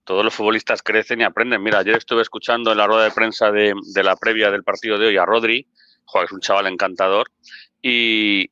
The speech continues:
y el tío tiene una madurez, eh, explicando las cosas y analizando y, claro, y dándose cuenta, por supuesto, del aprendizaje que él lleva desde, desde, de, de cómo juega el fútbol ahora, de,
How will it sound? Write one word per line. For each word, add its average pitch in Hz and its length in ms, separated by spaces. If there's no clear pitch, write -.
y 110 100
el 98 140
tío 104 200
tiene 117 200
una 143 160
madurez, 110 640
eh, 104 120
explicando 104 880
las 92 240
cosas 104 680
y 104 120
analizando 107 800
y, 104 100
claro, 117 220
y - 20
dándose 107 320
cuenta, 127 500
por 117 120
supuesto, 120 500
del 139 160
aprendizaje 107 960
que 104 240
él 117 120
lleva 143 340
desde, 113 360
desde, 95 480
de, 92 120
de 90 160
cómo 120 220
juega 120 220
el 110 60
fútbol 113 380
ahora, 156 480
de, 123 240